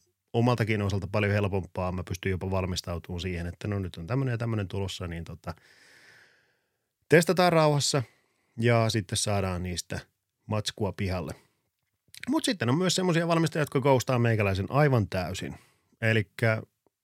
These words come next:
oot yhteydessä moneen eri instanssiin, ja sit sieltä vaan todennäköisesti mietitään, että no toi nyt on tommonen, että ei,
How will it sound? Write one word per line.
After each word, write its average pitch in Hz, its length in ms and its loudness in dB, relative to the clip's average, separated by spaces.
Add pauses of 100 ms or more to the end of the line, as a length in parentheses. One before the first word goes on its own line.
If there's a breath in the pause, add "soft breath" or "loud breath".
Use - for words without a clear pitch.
(400)
oot 120 200 2
yhteydessä 107 480 -2
moneen 107 520 0 (100)
eri 107 220 0
instanssiin, 107 580 -2
ja 151 80 0
sit 110 180 -4
sieltä 131 260 -4
vaan 160 160 -2
todennäköisesti 135 400 -2
mietitään, 110 460 0
että - 120 -8
no 135 140 0
toi 98 240 -4
nyt 123 140 -2
on 123 100 -2
tommonen, 107 400 -2
että - 160 -6 (1300 soft breath)
ei, 110 280 6